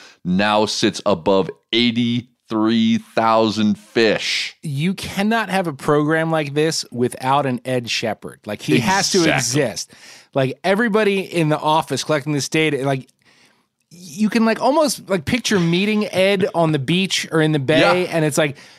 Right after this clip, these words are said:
Speaker 2: "Yeah, that dude over there, he's out here tagging short flounder every
Speaker 1: Every
Speaker 2: single day." Like, it, it
Speaker 1: every
Speaker 2: just,
Speaker 1: day.
Speaker 2: it, he has, for whatever is happening in his life, whether he's retired or whatever it may be, like,
Speaker 1: Oh,
Speaker 2: he has
Speaker 1: he's
Speaker 2: just
Speaker 1: retired.
Speaker 2: made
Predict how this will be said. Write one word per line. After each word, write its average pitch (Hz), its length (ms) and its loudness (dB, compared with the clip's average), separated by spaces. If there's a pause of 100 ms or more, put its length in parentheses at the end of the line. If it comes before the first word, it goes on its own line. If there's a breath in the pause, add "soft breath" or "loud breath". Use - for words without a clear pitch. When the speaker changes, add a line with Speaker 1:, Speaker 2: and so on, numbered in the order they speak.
(140 loud breath)
Speaker 2:
"Yeah, 170 200 2
that 170 180 0
dude 190 180 2
over 185 160 2
there, 202 220 0
he's 190 340 -4
out 165 220 -2
here 170 280 -4
tagging 156 540 -4
short 156 380 -4
flounder 147 720 -2
every 143 320 -4
Speaker 1:
Every 170 40 -4
Speaker 2:
single 139 540 0
day." 135 280 0
Like, 139 160 -2
it, 160 280 -2
it - 80 -12
Speaker 1:
every 113 220 2
Speaker 2:
just, - 180 -2
Speaker 1:
day. 160 80 0
Speaker 2:
it, 160 120 -4 (540 soft breath)
he 196 200 2
has, 170 240 0
for 160 200 -4
whatever 233 360 2
is 175 420 -4
happening 202 440 0
in 180 100 0
his 165 180 -2
life, 160 360 0
whether 131 180 2
he's 123 260 -2
retired 202 600 -2
or 135 40 0
whatever 190 300 0
it 190 80 -2
may 185 160 0
be, 151 200 -2
like, 113 160 -2
Speaker 1:
Oh, 107 140 4
Speaker 2:
he 196 80 0
has 220 80 2
Speaker 1:
he's 196 60 -2
Speaker 2:
just 156 160 -4
Speaker 1:
retired. 170 260 2
Speaker 2:
made - 20 -20